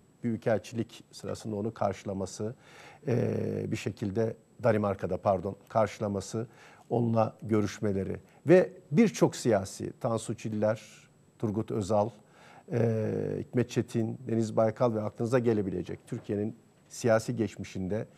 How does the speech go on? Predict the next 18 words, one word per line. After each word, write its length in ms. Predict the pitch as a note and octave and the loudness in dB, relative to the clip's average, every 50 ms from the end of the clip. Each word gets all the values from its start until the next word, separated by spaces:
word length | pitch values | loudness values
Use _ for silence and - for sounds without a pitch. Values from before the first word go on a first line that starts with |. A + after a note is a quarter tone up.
| - - - - - _ - | -20 -20 -20 -20 -6 _ 6
ve 160 | F3+ F3 - - | 6 6 8 6
yönetiminde 760 | C3 B2 B2 A#2 A#2+ - A2 G#2 G#2 G2+ G2 B2 D3 D#3 - - - | 4 4 4 4 2 0 -2 0 0 0 0 0 0 -2 -4 -2 -2
iz 180 | D#3 C#3 B2+ A2 | -2 -2 0 0
bırakmış 420 | A2+ G#2 G2+ - - G#2+ G2 - - - | 0 0 0 -2 -6 -10 -12 -14 -6 -6
isimlerle 720 | B2+ - - - C#3 C3+ C#3+ D3+ D#3 C#3+ A#2+ G2+ G2 F#2+ - - | -4 -2 0 2 2 4 6 6 4 4 4 2 -2 -2 2 6
olan, 340 | C#3 C#3+ C3 A#2+ C3 E3 E3 - - - - - - - - - _ - | 6 8 8 8 6 4 0 -6 -14 -20 -20 -20 -20 -20 -20 -8 _ 4
eee, 440 | A#2+ B2 A#2+ A2+ A2 G#2+ A2 A2 - - | 6 8 8 6 6 4 2 -2 0 2
anılarını 640 | C3 B2+ C#3 C3 A#2+ A#2 G#2 F#2+ F#2+ F#2+ G2+ B2 - - - _ _ _ - | 4 6 6 8 6 6 4 2 0 -2 -4 -4 -8 -12 -18 _ _ _ -6
ve 300 | B2+ A#2+ C#3+ C#3 - C3+ | 2 4 4 4 4 4
bir 240 | C#3 D#3 C#3+ A#2 A2+ | 2 2 2 2 2
büyükelçi 520 | C3+ D#3 F3+ F3 - C#3 A2 G2 - - | 2 2 4 6 6 6 4 4 2 -2
olarak 440 | G#2 G2 G2+ G#2+ B2 D#3+ - - - - _ _ _ _ _ _ _ _ _ | -2 -2 0 0 0 -2 -2 -6 -12 -20 _ _ _ _ _ _ _ _ _
İrlandalılara 1080 | - C#3+ D3 D3 D#3+ F3 F#3 G3 G3+ F#3 D#3+ C3+ B2 A2+ G#2+ G#2+ G#2 G2+ B2 E3 F#3+ F3+ - - - _ _ _ _ _ | 8 8 8 10 10 10 10 10 10 8 8 6 6 6 6 4 4 6 4 2 2 -2 -8 -18 -20 _ _ _ _ _
patates 480 | - C#3 - - D#3 D#3 - G#3 - - | 4 6 6 4 2 2 2 2 2 0
kıtlığı 440 | - - D3 - - - B2+ B2 A2+ | -2 -4 -4 -4 0 2 2 2 2
sırasında 720 | - - A2+ G#2+ G2 - - G2 F#2+ F#2+ A#2+ C#3 E3+ E3 - - - - - - | 2 0 -2 -2 -2 -2 -4 -4 -2 -2 0 -2 -2 -4 -10 -18 -20 -20 -4 2
Osmanlı 520 | - E3+ E3 - - G#3+ G#3+ G3+ F3+ D#3+ C3+ | 4 4 4 4 4 4 6 6 6 6 6
Devleti'nin 680 | C#3+ B2 A#2 A2+ A2+ G#2 - A#2 G#2 B2 D#3 F3+ F3+ | 6 6 6 4 2 0 0 0 0 0 0 -2 -4